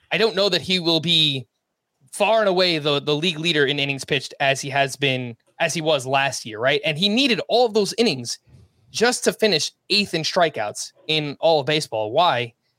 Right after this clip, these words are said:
Because he was twenty-sixth in K per nine. He was twenty-first in K percentage. And on top of all that, he had a two sixty-two babip, four-year best. He gets a lot of ground balls. The Marlins shifted the fifth most in baseball. So I think he's gonna give up more hits,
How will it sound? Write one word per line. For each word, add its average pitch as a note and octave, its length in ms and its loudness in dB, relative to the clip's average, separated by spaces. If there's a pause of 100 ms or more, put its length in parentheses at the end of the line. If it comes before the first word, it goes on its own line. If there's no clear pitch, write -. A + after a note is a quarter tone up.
(180)
Because E3+ 200 -2
he E3 80 0
was D#3 100 -4
twenty-sixth G#3 600 0
in E3 80 -6
K D#3 160 -2
per D3+ 140 -4
nine. B2+ 180 0
He C3+ 60 -6
was C#3 120 -4
twenty-first F3 640 0
in C3 80 -8
K E3+ 220 -4
percentage. A#2+ 640 -6 (420)
And F#3 100 0
on E3+ 80 2
top A#3 180 2
of F3 120 -2
all G#3 180 4
that, A#2+ 280 0 (480)
he F#3 160 -2
had F3 180 2
a D#3+ 100 4
two A3+ 200 -2
sixty-two G#3+ 440 -4
babip, D3+ 400 0 (160)
four-year F3 440 2
best. B2+ 420 0 (300)
He D#3 400 0
gets E3 160 -4
a D3 40 -2
lot C#3+ 160 2
of F#3+ 60 0
ground F#3 220 2
balls. C3+ 400 0 (240)
The D#3+ 60 0
Marlins F3 340 2
shifted E3+ 260 -4
the D3 80 -4
fifth D#3+ 240 0
most C#3+ 220 0
in C3+ 40 -4
baseball. - 440 -6 (500)
So G3+ 460 0
I G3 80 2
think C#4+ 240 -2
he's C4+ 160 -4
gonna D4 160 2
give C#4 160 2
up A#3+ 80 2
more B3 200 2
hits, - 520 -2